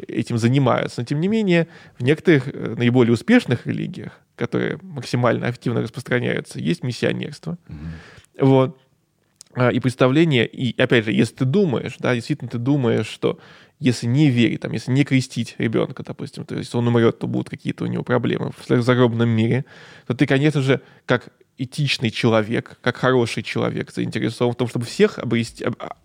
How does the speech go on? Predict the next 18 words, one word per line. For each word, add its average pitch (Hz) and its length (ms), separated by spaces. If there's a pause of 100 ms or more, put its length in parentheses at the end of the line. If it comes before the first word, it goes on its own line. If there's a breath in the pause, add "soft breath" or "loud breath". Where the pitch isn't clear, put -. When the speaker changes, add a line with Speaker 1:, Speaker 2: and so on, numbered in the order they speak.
(180)
Speaker 1:
в 131 60
эту 131 180
веру, 127 360 (400 loud breath)
а, 113 640
конвертировать. - 840 (400 loud breath)
И 123 60
в 120 80
итоге 202 240
мы 165 100
получаем 165 500
такую 147 240
ситуацию, 156 560
что 135 240
никто 131 260
не 131 140
стучит 127 320
в 120 40
дверь 123 360